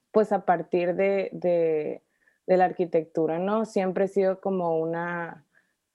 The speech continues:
em, siempre he sido muy curiosa, pues, como desde chiquita me ha gustado pintar, me ha gustado todo eso, y,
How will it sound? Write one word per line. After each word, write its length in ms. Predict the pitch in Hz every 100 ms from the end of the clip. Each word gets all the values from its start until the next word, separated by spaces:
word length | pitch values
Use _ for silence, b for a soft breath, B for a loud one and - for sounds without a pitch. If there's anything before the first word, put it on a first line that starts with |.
| _
em, 840 | 170 160 151 147 151 151 151 135 151 _ _ _ _ _ _ _
siempre 320 | - 220 220
he 20 | 262
sido 160 | 269
muy 180 | 269 277
curiosa, 560 | 269 254 190 196 202 190
pues, 420 | 185 175 165 -
como 320 | - 190 185 175
desde 340 | 170 180 180
chiquita 840 | 175 170 175 170 196 202 202 196 - - -
me 160 | 185
ha 140 | 175 170
gustado 560 | 180 - 180 180 180
pintar, 720 | 180 170 165 185 202 208 208 202
me 100 | 202
ha 60 |
gustado 400 | 185 175 - 175
todo 260 | 170 175 170
eso, 440 | 180 208 202 214 220 _
y, 600 | 190 180 180 175 170 165